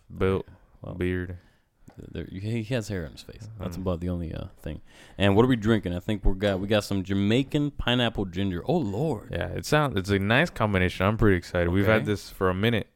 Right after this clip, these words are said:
Speaker 1: in the fridge. Uh,
Speaker 2: Yes.
Speaker 1: wait-, waiting for the next episode. So
Speaker 2: Here we go.
Speaker 1: Jamaican.
Speaker 2: Ingredients.
Speaker 1: Jamaican soft drink, pineapple
Speaker 2: Triple
Speaker 1: ginger.
Speaker 2: filtered carbonated water.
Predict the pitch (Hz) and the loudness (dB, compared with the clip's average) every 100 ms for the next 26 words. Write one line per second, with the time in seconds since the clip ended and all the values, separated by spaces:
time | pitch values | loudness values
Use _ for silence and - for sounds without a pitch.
0 | _ 92 85 - 104 98 95 - - _ | _ -10 -10 -2 2 2 -2 -16 -18 _
1 | _ - 92 85 85 90 98 101 95 92 | _ -4 0 0 -2 -2 2 2 2 0
2 | 101 98 90 95 92 90 - 92 90 - | 0 -2 -6 -8 -6 -6 -6 -6 -6 -8
3 | 87 87 87 87 92 _ _ _ _ _ | -10 -10 -12 -12 -14 _ _ _ _ _
4 | _ - 131 127 98 98 - 101 123 113 | _ -2 0 4 2 0 -2 4 4 6
5 | 135 139 110 101 85 87 - _ _ - | 6 6 4 2 -4 -12 -18 _ _ -8
6 | 95 95 95 92 90 90 92 92 90 87 | -4 -4 -4 -8 -6 -6 -6 -6 -6 -6
7 | 90 90 117 113 156 185 208 196 190 - | -8 -2 2 6 4 6 6 6 2 -6
8 | - 120 127 - 123 120 110 - - 107 | -2 0 0 0 0 0 -2 -10 2 2
9 | 104 104 101 98 98 - 82 76 69 - | 4 2 2 2 -2 -4 -4 -4 -4 -8
10 | - | -16